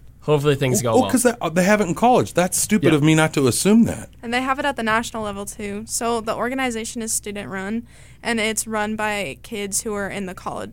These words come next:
Speaker 3: like, far, like, almost graduated college. Um, like,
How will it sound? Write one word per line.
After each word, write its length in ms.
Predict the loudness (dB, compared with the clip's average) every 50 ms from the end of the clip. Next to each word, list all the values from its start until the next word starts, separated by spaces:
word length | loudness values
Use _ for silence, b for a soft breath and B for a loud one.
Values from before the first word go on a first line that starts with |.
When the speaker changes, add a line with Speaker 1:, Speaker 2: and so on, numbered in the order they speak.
| -16 -12 -10
Speaker 3:
like, 380 | -10 -10 -10 -14 -16 -20 -20 -20 -20 -20
far, 320 | -18 -6 0 2 2 2 2
like, 280 | -2 -6 -8 -10 -12 -6
almost 320 | -4 -2 -2 -2 -4 -6 -6
graduated 600 | -4 -2 -2 -2 -2 -4 -10 -10 -10 -12 -14 -12
college. 600 | -10 -10 -8 -8 -10 -12 -14 -12 -12 -12 -14 -16 -20 -20 -20 -20 -10 -6
Um, 380 | -4 -4 -4 -6 -8 -12 -14 -16 -18 -20 -20 -20 -20 -16
like, 180 | -14 -14 -14 -14